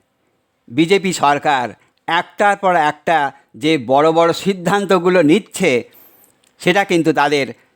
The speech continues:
টার্গেট দু হাজার সাতচল্লিশের নতুন এক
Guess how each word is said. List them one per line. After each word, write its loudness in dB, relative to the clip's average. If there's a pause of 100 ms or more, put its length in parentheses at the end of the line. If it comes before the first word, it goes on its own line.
(240)
টার্গেট 0 (880)
দু 0
হাজার 0
সাতচল্লিশের -2 (720)
নতুন 2
এক 0